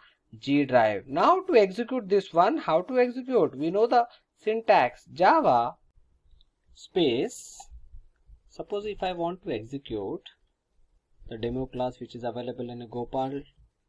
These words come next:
dot package. So Gopal dot, my file name is demo. If I execute this, what do you think? Will it be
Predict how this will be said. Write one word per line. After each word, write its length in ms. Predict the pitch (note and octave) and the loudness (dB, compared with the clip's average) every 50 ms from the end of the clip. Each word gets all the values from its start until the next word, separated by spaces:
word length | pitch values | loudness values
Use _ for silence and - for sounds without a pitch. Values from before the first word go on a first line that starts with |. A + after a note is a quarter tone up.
| _ _ _ _ _ - _ _ A#2+ | _ _ _ _ _ -20 _ _ -8
dot 220 | A#2+ A#2 A#2+ - - _ - | -6 -4 -4 -6 -8 _ -4
package. 760 | A2+ G#2 F#2+ - - - F#2+ F#2 G2 C3 G#3 - - - - - - - _ _ _ _ | -4 -4 -4 -6 -10 -12 -10 -8 -8 -8 -10 -10 -12 -18 -18 -20 -20 -20 _ _ _ _
So 280 | - - - A#2 A#2 | -20 -14 -12 -12 -10
Gopal 420 | A2 A#2+ B2+ B2+ - D#3+ D#3+ D#3+ D#3 | -8 -10 -10 -6 -4 -6 -6 -4 -4
dot, 260 | E3 E3 F3 G3+ _ - | -4 -2 -4 -4 _ -10
my 100 | D3 A#2+ | -12 -10
file 260 | - - A#2+ B2 B2+ | -6 -6 -4 -4 -2
name 200 | C3+ C3+ C#3 D3 | -2 -2 -2 -2
is 240 | F3+ C4 C#4+ - - _ _ _ _ | -2 -2 -4 -6 -12 _ _ _ _
demo. 360 | A2 A2+ G#2+ G#2 G2 F#2 F2 _ - - - - - | -8 -8 -8 -8 -10 -16 -18 _ -20 -20 -20 -20 -16
If 120 | - E3+ F#3+ | -10 -4 -4
I 60 | G3 | -2
execute 560 | F#3+ G3+ G#3 G3+ B3 B3+ C#4+ C4+ B3+ A3 - | -2 -2 -6 -6 -8 -6 -6 -8 -8 -6 -4
this, 320 | C4 C#4+ E4 - - - - - - - - - _ _ _ _ _ | -2 -2 -2 -4 -6 -12 -20 -20 -20 -20 -20 -20 _ _ _ _ _
what 200 | D3 C#3+ D#3 F3 | -8 -6 -4 -4
do 80 | G#3+ | -4
you 80 | A#3 A#3 | -6 -6
think? 280 | - - B3+ C#4 D4 C#4 | -6 -8 -10 -10 -10 -12
Will 180 | G#3+ D3 D#3 D#3+ | -8 -6 -4 -4
it 160 | E3+ E3+ F3+ | -4 -4 -2
be 80 | G3 | -4